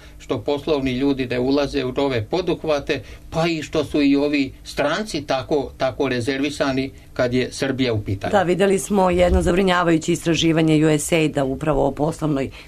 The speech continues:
Speaker 2: klimi i šta,
Speaker 1: Da.
Speaker 2: šta kaže privreda. Kad smo pomenuli već Međunarodni monetarni fond, a, trinaestog novembra dolazi misija, kreću polako pripremni pregovori, da li će doći do aranžmana novog ne znamo,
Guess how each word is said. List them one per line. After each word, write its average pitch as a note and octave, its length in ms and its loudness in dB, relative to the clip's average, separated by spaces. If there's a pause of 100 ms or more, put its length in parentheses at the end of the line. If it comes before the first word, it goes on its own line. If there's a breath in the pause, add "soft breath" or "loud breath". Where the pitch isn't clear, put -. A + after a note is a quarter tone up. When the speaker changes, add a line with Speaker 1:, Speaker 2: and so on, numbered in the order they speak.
(120)
Speaker 2:
klimi D3 360 4
i E3+ 220 -2
šta, D3+ 300 0
Speaker 1:
Da. G2 180 -2 (120)
Speaker 2:
šta F3+ 260 0
kaže E3+ 400 0
privreda. G#3+ 440 2 (180 loud breath)
Kad A#3 120 -2
smo A#3 120 2
pomenuli C4+ 480 4
već A3 260 2
Međunarodni F#3+ 560 2
monetarni D#3 640 2
fond, C#3+ 400 -4 (320 loud breath)
a, F#3 240 2
trinaestog F#3 560 2 (220)
novembra D#3+ 580 2 (280 loud breath)
dolazi D#3 440 2
misija, F3+ 540 2
kreću D3+ 520 -2 (380 loud breath)
polako D#3 500 2
pripremni B2+ 920 -2 (180)
pregovori, F#3 720 2
da D#3+ 140 0
li E3+ 120 -2
će - 120 -8
doći D3 260 0
do D3 140 0
aranžmana C#3 600 0
novog B2+ 360 -2
ne E3+ 200 4
znamo, F3+ 300 2